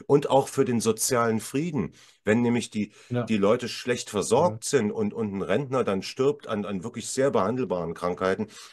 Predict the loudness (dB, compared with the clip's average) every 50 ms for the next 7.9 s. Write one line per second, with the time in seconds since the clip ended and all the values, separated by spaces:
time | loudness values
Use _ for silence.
0 | -20 -16 -6 0 4 6 6 6 6 4 -2 -6 -2 2 4 4 4 4 4 2
1 | 2 0 -2 -2 -2 -2 -2 -6 -6 _ 2 2 2 2 2 2 4 6 4 4
2 | 2 2 2 2 4 4 2 0 -2 -4 -4 -6 -4 -4 -2 0 2 2 2 0
3 | -2 -4 -4 -4 -2 -2 -2 0 -2 -2 -4 -4 -4 -6 -6 -6 -2 0 0 0
4 | 2 2 2 2 2 0 -2 -4 -2 -2 0 2 0 0 0 -2 -4 -4 -4 -4
5 | -4 -4 -6 -4 -4 -2 -2 -2 -4 -4 -6 -14 -20 -16 -10 -6 -6 -6 -4 -2
6 | 0 0 0 0 0 -2 -2 -4 -6 -6 -2 -2 -4 -2 -2 -6 -4 -4 -4 -4
7 | -2 2 2 2 2 2 -2 -2 -2 0 -2 -4 -2 0 -2 -2 -2 -6